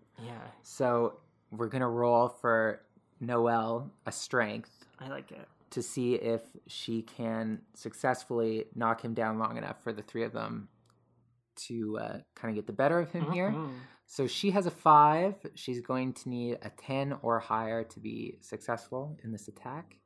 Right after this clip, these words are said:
Speaker 2: Five plus three. So she hits him in the back of the head, but
Speaker 1: It doesn't
Speaker 2: it
Speaker 1: do
Speaker 2: doesn't do
Speaker 1: anything.
Speaker 2: anything. He just turns around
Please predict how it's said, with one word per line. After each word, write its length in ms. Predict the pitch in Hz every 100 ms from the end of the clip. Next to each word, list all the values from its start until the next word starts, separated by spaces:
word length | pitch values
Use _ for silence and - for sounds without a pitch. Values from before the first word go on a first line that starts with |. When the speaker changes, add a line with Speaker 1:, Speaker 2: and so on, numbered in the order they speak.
| _ _ _
Speaker 2:
Five 320 | - 127 139
plus 220 | 147 127 -
three. 480 | - 127 117 101 101
So 180 | - 127
she 140 | 107 120
hits 300 | - 156 160
him 80 |
in 100 | 139
the 60 | 135
back 280 | 123 120 -
of 80 | 117
the 60 |
head, 340 | 113 95 104 - - _ _ _ _ _ -
but 360 | 120 113 - - _ _ _ _ _ _ _ _ -
Speaker 1:
It 120 | -
doesn't 240 | 127 113
Speaker 2:
it 80 | 113
Speaker 1:
do 60 | -
Speaker 2:
doesn't 280 | 143 143 123
do 120 | 127
Speaker 1:
anything. 320 | 123 113 107
Speaker 2:
anything. 220 | 101 104
He 100 | 120 120
just 320 | 123 - - - _
turns 400 | - 127 135 127
around 600 | 131 110 110 101 - 120